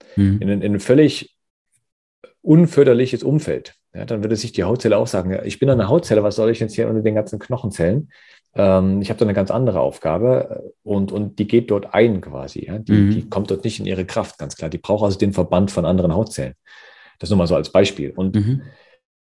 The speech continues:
Speaker 2: dadurch, dass wir aber im, im drei D-Bewusstsein so derart in der Trennung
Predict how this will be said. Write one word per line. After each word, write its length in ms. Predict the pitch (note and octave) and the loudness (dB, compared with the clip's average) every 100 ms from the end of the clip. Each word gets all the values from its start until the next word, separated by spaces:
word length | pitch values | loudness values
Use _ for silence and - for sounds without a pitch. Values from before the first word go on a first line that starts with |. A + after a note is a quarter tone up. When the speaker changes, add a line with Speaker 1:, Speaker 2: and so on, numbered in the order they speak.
| _ | _
Speaker 2:
dadurch, 280 | G2 A2+ B2+ | 2 4 4
dass 200 | B2 A2 | 0 2
wir 200 | A#2+ C#3+ | 2 4
aber 340 | A#2+ B2 A#2+ | 4 4 4
im, 520 | G#2+ G#2+ G#2 G2+ G2 - - | 2 0 0 -4 -8 -20 -8
im 220 | G2+ G2 | -4 -4
drei 260 | - F2+ C3 | 0 2 4
D-Bewusstsein 720 | A#2+ G2+ F2+ F2+ - E2+ E2+ | 4 2 0 -4 -2 0 2
so 240 | A2 D3 - | 2 0 -2
derart 260 | B2+ B2 - | 0 0 -2
in 60 | G#2+ | -6
der 120 | F#2+ | -6
Trennung 540 | - C3 D3+ D#2+ C2 | -2 2 2 0 -6